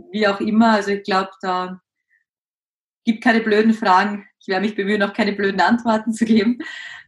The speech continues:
Ich glaub, das, äh, ja, einfach Kontakt aufnehmen und vielleicht die Homepage ein bisschen durchschmökern.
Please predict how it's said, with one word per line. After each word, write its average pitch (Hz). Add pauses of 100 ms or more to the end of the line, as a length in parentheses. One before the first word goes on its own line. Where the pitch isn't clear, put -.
Ich -
glaub, 208
das, -
äh, 208
ja, 202
einfach 233
Kontakt 220
aufnehmen 214
und 196
vielleicht 185
die 196
Homepage 226
ein 208
bisschen 202
durchschmökern. 190